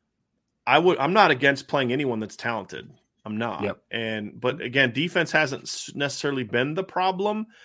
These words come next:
Speaker 1: I think the first thing to fix at linebacker is not switching players out. It's letting guys zero in on, and we'll talk more about this tomorrow. Let these guys zero in on one position. Let's
Speaker 2: Mm-hmm.
Speaker 1: let Maris play will and will only for a while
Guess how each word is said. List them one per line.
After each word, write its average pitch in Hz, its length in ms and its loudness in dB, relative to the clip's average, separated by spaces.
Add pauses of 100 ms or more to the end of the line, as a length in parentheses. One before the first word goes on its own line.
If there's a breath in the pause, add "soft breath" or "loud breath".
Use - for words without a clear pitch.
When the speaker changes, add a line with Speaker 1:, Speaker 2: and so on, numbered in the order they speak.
(280 soft breath)
Speaker 1:
I 165 140 8
think 226 180 0
the 156 100 4
first 180 460 2
thing 151 200 -2
to 131 80 0
fix 135 300 -2
at - 80 -6
linebacker 110 680 -4
is 101 160 -10
not 120 360 0 (100)
switching 127 460 -4
players 110 360 -2
out. 120 360 0 (480)
It's 117 260 -4 (360)
letting 139 280 0
guys 127 340 2
zero 131 420 -2
in 120 120 -2
on, 107 220 -6
and 107 80 -6
we'll 120 80 -6
talk 131 220 -4
more 123 100 -2
about 120 160 -2
this 107 100 -12
tomorrow. 107 280 -8 (280)
Let 147 140 -2
these 170 200 -6
guys 143 240 2
zero 131 360 0
in 127 80 -2
on 110 200 -2
one 117 240 0
position. 101 520 -8 (760)
Let's 117 300 2
Speaker 2:
Mm-hmm. 123 80 0
Speaker 1:
let 180 180 2
Maris 147 340 0
play 131 520 2
will 151 520 2
and 117 160 -4
will 135 220 0
only 123 280 0
for 80 200 -10
a 65 60 -8
while 58 420 -12